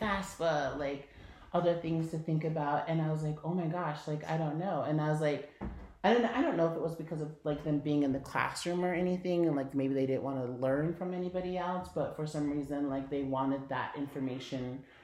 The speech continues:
from the both of us from our after-school A B G course. Like,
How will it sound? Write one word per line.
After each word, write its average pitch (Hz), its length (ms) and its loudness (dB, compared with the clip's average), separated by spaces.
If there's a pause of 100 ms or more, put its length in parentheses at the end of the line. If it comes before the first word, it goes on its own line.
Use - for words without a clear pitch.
(120)
from 127 720 0
the 139 80 0
both 165 280 6
of 147 120 0
us 131 180 -2
from 135 180 0
our 135 80 2
after-school 131 520 -4
A 139 140 0
B 135 180 0
G 175 240 -2
course. - 340 -6
Like, 139 200 -2